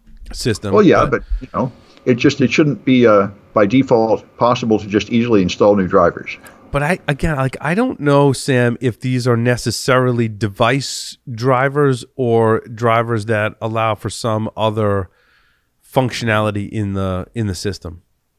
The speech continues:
Speaker 2: Right. That's the question.
Speaker 1: Yeah.
Speaker 2: Yeah. They might be, like, loadable kernel modules that you need for certain activities.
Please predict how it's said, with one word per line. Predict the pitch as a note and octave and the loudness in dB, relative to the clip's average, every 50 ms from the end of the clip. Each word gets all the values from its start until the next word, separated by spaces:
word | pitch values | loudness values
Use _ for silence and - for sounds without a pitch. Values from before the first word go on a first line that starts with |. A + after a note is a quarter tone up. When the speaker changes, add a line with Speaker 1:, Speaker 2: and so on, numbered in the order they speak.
| _ _ _ _ _ - | _ _ _ _ _ 0
Speaker 2:
Right. | F#2 F2+ D2+ B1+ - | 0 2 2 2 2
That's | G2 F#2 F2+ - | 0 0 0 -2
the | - | -6
question. | D2 - D#2 C2+ - - - - - | -4 0 0 0 -2 -2 -8 -8 -6
Speaker 1:
Yeah. | G#2 F#2+ F2 E2 - | -4 -4 -4 -4 -4
Speaker 2:
Yeah. | - C#2+ A1+ B1 B1+ - _ _ _ _ _ _ _ _ - | -4 -4 -4 -6 -8 -14 _ _ _ _ _ _ _ _ -6
They | E2+ F#2 | -2 0
might | G2 G2+ G#2+ - | 2 2 2 2
be, | - A2 | 2 4
like, | F#2+ G2+ G2+ | 4 4 4
loadable | - G#2+ A2 A2 G#2 F#2+ G2 | 4 4 4 4 4 4 2
kernel | G2 - G2+ G2+ G2 | 2 2 2 2 2
modules | F#2 F2+ F2 E2 D2 D#2 E2 D#2 - | 2 2 0 -2 -2 -4 -6 -6 -6
that | - D2 | -8 -6
you | E2+ | -4
need | E2+ F2+ F#2 - | -2 -2 -2 -2
for | - D#2 | -4 -2
certain | - G2 F#2 D#2+ E2+ | -2 0 0 0 0
activities. | E2+ E2 - - F#2+ D#2+ D2+ A#1 A#1+ A#1+ - - | -2 -2 -2 -2 -4 -4 -4 -6 -10 -12 -14 -16